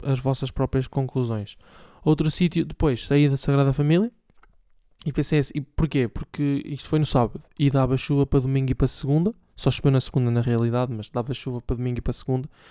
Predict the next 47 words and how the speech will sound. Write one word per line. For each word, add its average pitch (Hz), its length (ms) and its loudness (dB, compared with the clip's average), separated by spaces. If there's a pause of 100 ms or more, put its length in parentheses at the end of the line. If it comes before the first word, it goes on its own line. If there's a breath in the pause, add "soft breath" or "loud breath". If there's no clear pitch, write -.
(220 loud breath)
E - 40 -2
eu 143 40 0
pensei 143 240 0
assim, 135 160 -2
"Ok, 131 300 0
já 123 160 -2
que 139 100 -8
dá 143 120 0
chuva, 123 420 -2 (640 soft breath)
ahm, 113 680 -2 (200)
e 117 400 -4
para 127 80 0
eu 131 140 4
amanhã 131 440 -2
e 120 80 -2
na 117 140 -4
segunda-feira 120 560 -4
não 123 160 -2
ter 127 220 -2
que - 100 -20
estar 131 220 2
a 131 80 2
andar 131 400 -2
para 120 160 0
aqui 120 200 0
outra 117 220 0
vez 110 240 0
e 107 60 -6
ter 117 140 -2
que 120 60 -12
estar 117 160 -2
a 117 40 -2
fazer 113 240 -6
estes - 120 -10
quilómetros 113 280 -6
para 117 100 -2
outros", 110 240 -4
porque - 140 -4
é 151 40 6
assim, 120 200 -4
eu 113 80 0
podia 139 260 -2
ir 135 60 0
transportes 131 480 -2
públicos, 110 340 -2
ok? 110 240 -6
Tem, 110 320 -6